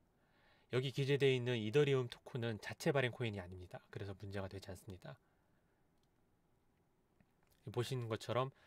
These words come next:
자체 발행 코인에 대한 언급과 수익 배분은 전혀 써 있지 않습니다. 그리고 두 번째였던 회사의 성명문입니다.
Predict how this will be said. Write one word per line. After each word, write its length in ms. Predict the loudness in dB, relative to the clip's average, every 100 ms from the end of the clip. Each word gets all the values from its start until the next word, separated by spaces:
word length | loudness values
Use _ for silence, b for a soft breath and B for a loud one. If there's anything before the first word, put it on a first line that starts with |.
| B
자체 260 | B 0 4
발행 240 | 4 4
코인에 320 | 2 2 2 4
대한 180 | 4
언급과 480 | 2 -4 -8 -6 -4
수익 260 | -2 -2 0
배분은 420 | -2 -2 -2 -4 -6 b b
전혀 220 | -10 -8
써 140 | -4
있지 240 | -6 -6 -10
않습니다. 560 | -10 -12 -12 -12 -14 -16 _ _ _ _ _ _ _ _ _ _ _ _ _ _ _ _ _ _ _ _ _ _ _ _ _ _ _ _ _ _ _ -20 _ _ b b b b
그리고 160 | 0 2
두 100 | 4
번째였던 680 | 2 2 0 0 -2 -2 -4 B B
회사의 320 | 0 4 2
성명문입니다. 840 | 2 0 0 0 -2 -4 -6 -8